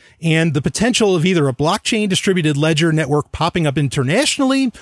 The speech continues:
or even, quote, "the opportunity to create a state-backed digital currency in a number of different countries,"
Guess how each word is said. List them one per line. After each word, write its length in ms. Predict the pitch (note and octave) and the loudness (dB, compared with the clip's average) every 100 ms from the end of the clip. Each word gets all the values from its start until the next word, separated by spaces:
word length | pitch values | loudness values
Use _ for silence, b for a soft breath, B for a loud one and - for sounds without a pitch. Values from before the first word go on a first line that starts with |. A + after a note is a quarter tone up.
| B B | B B
or 120 | E3 | -2
even, 360 | G3 C4+ B3+ A3+ | 2 2 2 0
quote, 380 | - A3+ G#3 - b b | 0 0 0 -8 b b
"the 200 | B2 E3 | -2 0
opportunity 680 | F#3 A3 G#3+ G3 A#3 A#3 A3+ | 0 0 0 2 2 2 0
to 100 | - | -2
create 320 | - F3 F3+ - | 0 0 0 -2
a 120 | C#3+ | -2
state-backed 1000 | - - C4 C4 _ _ G#3+ A#3 A3+ - b b | 0 0 0 -2 _ _ 0 0 -2 -12 b b
digital 520 | C3+ A#3 B3+ G#3+ F3 | 0 0 2 0 0
currency 640 | - B3+ C4 B3+ C#4 C4 A#3+ B B | 0 0 2 2 0 0 -2 B B
in 140 | B F3 | B 2
a 60 | |
number 420 | C#3+ F3+ C4 C4 A#3 | 2 2 2 0 0
of 180 | C3 | -2
different 440 | A2+ B3 - B3+ G#3+ - | 0 0 2 -2 -2 -4
countries," 680 | A3+ F#3 - B2+ G2 - | 0 0 -2 -4 -4 -4